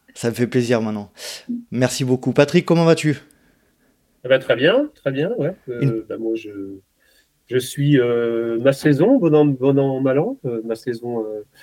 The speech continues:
Speaker 2: euh, à l'auberge ici, et puis, euh, ma saison aussi trailistique, sympa, pour l'instant. Donc voilà, tout va bien, tout va
Speaker 1: Super.
Speaker 2: bien.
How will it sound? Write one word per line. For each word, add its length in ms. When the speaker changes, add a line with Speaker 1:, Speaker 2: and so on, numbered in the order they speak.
Speaker 2:
euh, 220
à 40
l'auberge 380
ici, 360
et 100
puis, 340
euh, 320
ma 220
saison 320
aussi 320
trailistique, 720
sympa, 500
pour 100
l'instant. 320
Donc 180
voilà, 300
tout 140
va 80
bien, 160
tout 120
va 60
Speaker 1:
Super. 240
Speaker 2:
bien. 60